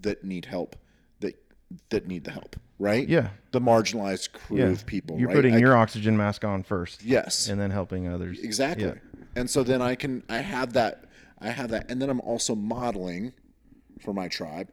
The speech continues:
Speaker 1: that we help
Speaker 2: Mm-hmm.
Speaker 1: other tribes,
Speaker 2: Yeah.
Speaker 1: right? We help other people, 'cause that, that the greater, the, the success of the greater good is the best, right?
Speaker 2: Yeah.
Speaker 1: We're the sum of all the parts.
Speaker 2: Yeah.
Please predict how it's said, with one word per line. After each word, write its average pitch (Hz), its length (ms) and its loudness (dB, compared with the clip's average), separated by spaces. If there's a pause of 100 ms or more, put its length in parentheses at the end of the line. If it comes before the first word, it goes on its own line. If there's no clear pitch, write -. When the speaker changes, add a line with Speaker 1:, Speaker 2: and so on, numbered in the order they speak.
(120)
Speaker 1:
that 120 100 0
we 113 100 2
help 104 160 0
Speaker 2:
Mm-hmm. 113 80 0
Speaker 1:
other 95 140 -2
tribes, - 480 -8 (420)
Speaker 2:
Yeah. 104 140 -2
Speaker 1:
right? 110 160 -2 (280)
We 110 80 -8
help 107 220 -2
other 110 260 4
people, 87 560 -6 (460)
'cause 107 140 -8
that, - 320 -6
that - 400 -6
the 107 80 -2
greater, 117 400 2
the, 104 320 -2 (160)
the 101 220 -6
success 123 460 -4
of 117 100 -4
the 107 80 0
greater 98 280 0
good 92 180 0
is 85 120 -4
the - 80 -14
best, - 320 -14
right? 85 220 -8 (240)
Speaker 2:
Yeah. 101 160 -4 (160)
Speaker 1:
We're 123 140 6
the 104 80 -4
sum 117 340 0
of 101 100 -2
all 95 100 0
the 92 60 -4
parts. - 460 -10 (100)
Speaker 2:
Yeah. 98 200 -4